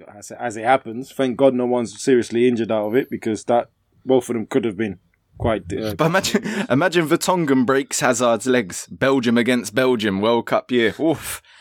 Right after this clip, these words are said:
Speaker 2: <laughs>
Speaker 1: Imagine.
Speaker 2: He would not have been welcome back in Belgium over Vertonghen, <laughs> that's for sure. <laughs> But,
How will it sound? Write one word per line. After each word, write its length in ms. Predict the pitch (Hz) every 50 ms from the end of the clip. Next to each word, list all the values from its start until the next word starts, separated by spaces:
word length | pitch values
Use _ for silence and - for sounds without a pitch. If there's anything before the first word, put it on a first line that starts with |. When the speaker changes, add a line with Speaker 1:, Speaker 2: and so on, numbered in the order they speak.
| - _ _
Speaker 2:
<laughs> 320 | - - - - 240 - -
Speaker 1:
Imagine. 520 | 269 202 143 139 - 254 285 262 226 -
Speaker 2:
He 160 | - 139 180 170
would 240 | 131 120 185 143
not 320 | 143 147 151 160 156 147 -
have 140 | 160 143 113
been 180 | 127 139 135 135
welcome 400 | 143 147 147 147 - - 143 135
back 240 | 131 147 135 - -
in 120 | 127 110 120
Belgium 400 | 135 139 139 139 113 123 117 117
over 240 | 120 120 110 113 117
Vertonghen, 800 | - - 127 123 123 107 107 110 120 120 120 - 160 143 139 -
<laughs> 20 | -
that's 240 | - 135 139 -
for 140 | - 240 226
sure. 240 | 170 165 135 120 -
<laughs> 2750 | - - 165 165 151 135 - 156 151 254 233 - - 277 254 - 185 - 381 - - - - - - - 226 262 262 285 294 269 - - - 240 202 - - - 233 - - - 247 208 - - - - - - - 160 -
But, 220 | 160 151 - -